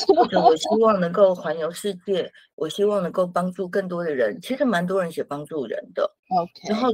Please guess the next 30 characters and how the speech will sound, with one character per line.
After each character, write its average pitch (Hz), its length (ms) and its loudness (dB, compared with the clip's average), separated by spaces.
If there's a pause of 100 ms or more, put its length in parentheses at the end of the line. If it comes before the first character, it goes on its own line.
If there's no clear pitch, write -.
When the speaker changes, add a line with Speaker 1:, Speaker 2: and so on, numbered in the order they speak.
(140)
Speaker 1:
全 208 260 2
班 233 240 0
三 240 360 -2
十 170 440 -10 (340)
几 160 200 -8
个 143 140 2
人， 147 240 2
只 175 180 -4
有 170 180 2
四 196 280 -4
个 147 120 0
人 131 200 -2
写， - 340 -4 (640)
对 208 80 6
不 202 80 0
起， - 80 -4
我 120 100 -2
教 170 200 -2
两 139 180 -4
个 117 80 -8
班， 151 260 -6
所 214 160 0
以 220 60 0
是 208 180 -4
七 240 240 -6
十 226 140 -4
Speaker 2:
嗯。 208 60 -2
Speaker 1:
几 190 160 -6
个 214 180 -4
人， 202 240 -2